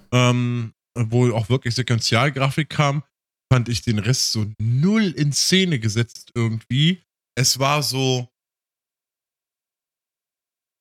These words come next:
ich hab, ich, ich hätte, glaub ich, gef-, also vom, vom Gefühl her, vom Gefühl her, packt eure Mist, äh, Mistgabeln und Fackeln wieder ein, Diablo Ultras.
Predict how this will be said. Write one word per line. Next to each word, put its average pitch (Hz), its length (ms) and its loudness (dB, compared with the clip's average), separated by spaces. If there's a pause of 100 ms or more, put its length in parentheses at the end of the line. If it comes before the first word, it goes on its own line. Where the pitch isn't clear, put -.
(120)
ich 127 140 2
hab, 135 220 0
ich, - 300 0
ich 120 160 2
hätte, 110 180 0
glaub 113 220 0
ich, 127 140 -6
gef-, - 180 -6
also 117 380 0 (380)
vom, 165 340 2
vom 196 260 2
Gefühl 107 500 2
her, 85 280 0 (300)
vom 185 140 -2
Gefühl 147 360 -2
her, 131 140 2
packt - 400 -6
eure 123 180 2
Mist, 113 400 2
äh, 113 220 4
Mistgabeln 127 580 2
und 107 120 0
Fackeln - 320 0
wieder 101 200 2
ein, 117 180 2
Diablo 120 380 2
Ultras. 135 540 2